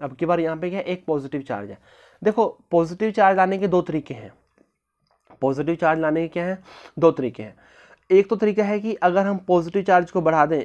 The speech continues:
और नेगेटिव चार्ज उतना रखें, तब भी क्या आएगा? पॉजिटिव चार्ज आएगा, ठीक है। एक तरीका कि पॉजिटिव चार्ज को हम उतना ही रखें और नेगेटिव चार्ज को क्या कर दें?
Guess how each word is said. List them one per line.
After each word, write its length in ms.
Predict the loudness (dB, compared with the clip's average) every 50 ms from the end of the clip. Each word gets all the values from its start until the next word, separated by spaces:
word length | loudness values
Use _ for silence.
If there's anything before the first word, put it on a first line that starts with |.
| -4
और 100 | -4 -4
नेगेटिव 320 | -2 -2 -2 -2 -2 -2 -2
चार्ज 200 | 0 0 0 0
उतना 200 | -2 -2 -4 -4
रखें, 300 | -4 -6 -8 -10 -12 -10
तब 160 | -8 -8 -6
भी 160 | -4 -4 -2
क्या 120 | 0 0 0
आएगा? 280 | 0 -2 -6 -10 -16 _ _ -12
पॉजिटिव 320 | -10 -10 -10 -8 -10 -12
चार्ज 260 | -10 -8 -8 -8 -8 -8
आएगा, 320 | -10 -10 -12 -14 -16 -20 _ _ _ _ _ _ _ _ _ _ -20
ठीक 140 | -18 -14 -14
है। 120 | -14 -16 _ _ -20 -20 -20 -20 -8 _ -4
एक 140 | -2 -2 -2
तरीका 220 | -2 0 0 0
कि 100 | 0 0
पॉजिटिव 400 | 0 2 2 2 2 2 -2 0
चार्ज 280 | 2 4 4 4 2 0
को 80 | -4
हम 80 | -4 -4
उतना 180 | -2 -2 -2
ही 60 | -2 -2
रखें 300 | -2 -4 -6 -6 -6 -6 -4 -4
और 80 | -2
नेगेटिव 320 | 0 0 0 0 0 -2 0
चार्ज 200 | 0 0 0 0
को 140 | 0 -2
क्या 140 | 0 -2 -4
कर 160 | -2 -4 -6
दें? 180 | -6 -6 -8 -10